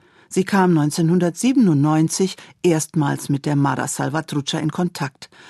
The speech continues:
als sie den arbeitslosen Tino kennenlernte, von dem sie gerade fünfzehn Jahre alt schwanger wurde. Nach und nach erfuhr Sandra,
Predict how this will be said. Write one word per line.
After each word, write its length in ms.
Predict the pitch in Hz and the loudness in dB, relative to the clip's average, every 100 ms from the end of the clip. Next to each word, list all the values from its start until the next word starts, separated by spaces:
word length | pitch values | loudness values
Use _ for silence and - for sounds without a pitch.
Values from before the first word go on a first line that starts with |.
| - - | -20 -8
als 160 | 214 - | -6 -2
sie 80 | 226 | 0
den 200 | 214 - | 0 0
arbeitslosen 840 | 226 208 156 - 143 143 180 190 | -2 0 -4 -4 -2 0 0 0
Tino 340 | - 185 127 | 0 0 0
kennenlernte, 800 | 135 165 147 135 139 143 - - - - - - | -2 0 2 2 -2 -4 -8 -12 -16 -20 -20 -12
von 200 | - 147 | -4 0
dem 180 | 165 185 | 2 2
sie 180 | 175 175 | 2 0
gerade 460 | 147 131 127 120 139 | -2 -4 -6 -6 -8
fünfzehn 600 | - 127 - - 139 143 | -6 -6 -8 -6 -2 2
Jahre 380 | 160 147 147 | 2 0 -2
alt 220 | 156 190 - | -2 -4 -4
schwanger 400 | - 131 135 127 | -4 -6 -6 -12
wurde. 360 | 131 139 143 - _ - - - - | -14 -14 -16 -20 _ -20 -20 -8 0
Nach 320 | 175 160 - | 2 0 -2
und 260 | 175 185 | -2 2
nach 300 | 196 214 220 - | 2 2 0 -4
erfuhr 360 | 135 - 190 | -8 -2 -2
Sandra, 520 | 185 185 185 175 165 | 0 2 2 2 -2